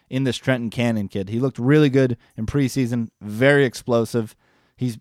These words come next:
he's kind of like a Phillip Lindsay type, but he suffered an injury early in the season, finally came back last week, and one of his plays was certainly a garbage play, uh, deep into the game. But when the game was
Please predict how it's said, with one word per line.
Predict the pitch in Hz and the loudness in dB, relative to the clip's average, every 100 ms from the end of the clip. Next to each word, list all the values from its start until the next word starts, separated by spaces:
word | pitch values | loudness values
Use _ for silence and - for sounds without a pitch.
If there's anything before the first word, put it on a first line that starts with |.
| _ | _
he's | 131 110 | -8 -8
kind | - - 156 170 | -6 -2 0 2
of | 147 | 4
like | 147 139 | 2 2
a | 123 | 0
Phillip | 135 127 110 | 0 0 0
Lindsay | 120 117 110 | -2 -2 -4
type, | 117 104 - _ _ - | -2 -4 -6 _ _ -2
but | 117 113 | 2 2
he | 113 127 113 | 2 2 2
suffered | - 139 143 135 | 2 2 2 2
an | 127 | 2
injury | 123 117 117 | 0 0 0
early | 123 127 123 | 2 2 0
in | 113 | -4
the | |
season, | - 131 117 117 110 _ _ _ | -4 -6 -4 -6 -6 _ _ _
finally | 139 147 156 | 0 2 0
came | 139 135 | 0 2
back | 123 117 | 4 2
last | 117 120 117 127 | 4 4 2 0
week, | 113 - _ _ _ - | -2 -4 _ _ _ -8
and | 120 120 104 _ _ _ - | -4 -4 -6 _ _ _ -2
one | 139 165 | 2 2
of | |
his | 143 123 | 2 0
plays | 135 123 110 | 0 0 -2
was | 107 - _ - | -6 -8 _ -10
certainly | - 156 127 117 | 0 0 2 0
a | 104 | 2
garbage | 110 117 120 - | 2 4 2 -2
play, | 123 120 135 _ _ _ - | 0 0 -2 _ _ _ -4
uh, | 117 107 101 101 92 _ 117 | -2 0 -2 -4 -6 _ -2
deep | 127 123 - _ _ - | 2 2 -2 _ _ -2
into | 143 131 135 | 0 2 0
the | 110 | 0
game. | 110 120 127 | 0 0 2
But | 120 120 _ _ _ - | 0 0 _ _ _ -6
when | 135 | -2
the | 139 | 0
game | 120 160 185 147 | 2 2 2 0
was | 135 | -2